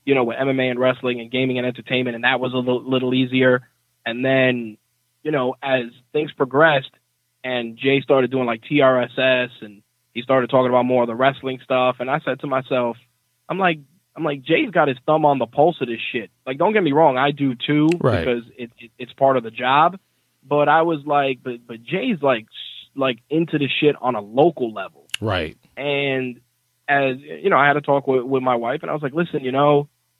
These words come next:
Speaker 1: I've been thinking, blah, blah, blah, you know, just focusing more on building the brand, because if I build the brand, then I can get these guys paid.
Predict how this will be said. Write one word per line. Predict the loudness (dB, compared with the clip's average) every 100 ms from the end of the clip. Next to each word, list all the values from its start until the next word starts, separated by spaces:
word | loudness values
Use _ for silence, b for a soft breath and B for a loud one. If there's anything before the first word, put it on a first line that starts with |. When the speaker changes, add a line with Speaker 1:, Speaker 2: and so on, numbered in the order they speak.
| _
Speaker 1:
I've | -10 -10
been | -2
thinking, | -2 0 2 2 0
blah, | -4
blah, | -8 0
blah, | 4 4 4
you | 2 -2
know, | -6
just | -6 -6 -2
focusing | -2 -4 -8
more | -2 -2 -2
on |
building | -2 -2 -2
the | -6
brand, | 0 4 4 2 0
because | -4 -8 -8
if | -8
I | -8
build | -4 -6 -6
the |
brand, | 0 4 4 2 0
then | -6
I | -12
can | -12
get | -12 -12
these | -14 -14
guys | -14 -16
paid. | -2 2 4 2 0